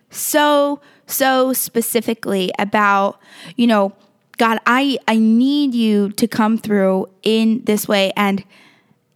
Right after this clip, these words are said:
and God does. And I think that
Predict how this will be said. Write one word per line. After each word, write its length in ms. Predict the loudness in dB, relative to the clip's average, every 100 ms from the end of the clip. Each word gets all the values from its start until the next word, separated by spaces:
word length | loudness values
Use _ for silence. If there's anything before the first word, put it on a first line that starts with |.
| _
and 120 | 0
God 280 | 2 0 -2 -10 -2
does. 760 | -2 0 -4 -8 -12 -14 -14 _ _ _ _ _ -20 -6
And 120 | -2 0
I 100 | -2
think 380 | -2 -4 -2
that 480 | -2 0 2 0 -4